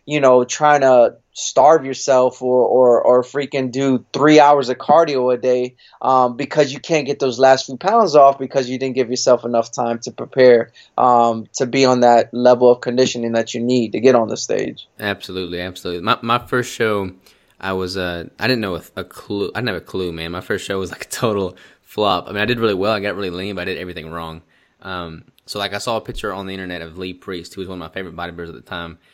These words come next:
Speaker 2: and there was, like, a picture of him in the off season, and then a picture of him twelve weeks later, just dialed in. I'm like, "Okay, twelve weeks. That's what I need to do. That makes sense."
Speaker 1: Yep.
Speaker 2: Um, <laughs> so that's what I did, and I lost, like, seventy pounds in those twelve weeks, but I lost so much muscle, man. I just, like,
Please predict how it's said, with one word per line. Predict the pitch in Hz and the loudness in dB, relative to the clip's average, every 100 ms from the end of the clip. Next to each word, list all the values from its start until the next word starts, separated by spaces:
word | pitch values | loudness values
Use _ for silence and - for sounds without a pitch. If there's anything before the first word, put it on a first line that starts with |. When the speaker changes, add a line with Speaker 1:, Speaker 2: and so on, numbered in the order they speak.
| _ | _
Speaker 2:
and | 107 | -14
there | 101 | -10
was, | 92 | -10
like, | 90 | -12
a | 90 | -12
picture | - 110 113 | -12 -10 -8
of | 101 | -8
him | - 101 92 | -10 -10 -10
in | 85 | -10
the | |
off | 85 90 | -10 -10
season, | - 82 80 80 | -12 -16 -14 -16
and | 87 | -14
then | 90 | -14
a | 85 | -12
picture | 107 - | -12 -12
of | 92 | -12
him | 95 90 | -14 -16
twelve | - 98 95 | -12 -10 -8
weeks | 90 87 - | -10 -12 -12
later, | 95 95 85 | -10 -8 -10
just | 85 - 92 90 | -12 -16 -14 -8
dialed | 92 92 90 67 | -8 -6 -10 -14
in. | 90 87 | -16 -16
I'm | 85 | -14
like, | 87 - | -12 -10
"Okay, | 160 98 98 | -10 -10 -10
twelve | - 131 101 | -4 -4 -2
weeks. | 135 202 | 0 0
That's | 123 - | -2 -10
what | 104 | -4
I | |
need | 104 98 | -2 0
to | 147 | 0
do. | 107 - - _ | -2 -6 -16 _
That | 131 | -10
makes | 110 - | -10 -10
sense." | 117 113 131 147 | -10 -10 -4 2
Speaker 1:
Yep. | 160 - _ | 2 2 _
Speaker 2:
Um, | 113 110 190 190 185 - | -8 0 0 0 -6 -10
<laughs> | 107 | -12
so | 104 - - | -12 -8 -6
that's | 131 131 | -6 -4
what | 131 | -4
I | 110 | -4
did, | 113 131 107 - _ _ - | -6 -6 -8 -14 _ _ -12
and | 113 | -8
I | |
lost, | 113 123 - | -6 -6 -6
like, | 107 - | -10 -10
seventy | - 113 117 107 | -10 -8 -10 -12
pounds | 107 107 117 104 90 - | -12 -10 -10 -12 -16 -16
in | 95 | -16
those | 101 92 | -14 -14
twelve | - 98 87 | -12 -10 -10
weeks, | 104 101 - | -10 -12 -16
but | 65 | -16
I | 98 | -12
lost | 104 90 - | -12 -14 -16
so | - 117 117 104 | -14 -12 -12 -12
much | 98 92 - | -14 -16 -16
muscle, | 90 95 - 95 | -14 -14 -14 -14
man. | 95 90 | -14 -14
I | 95 | -16
just, | 101 - | -16 -14
like, | 85 | -14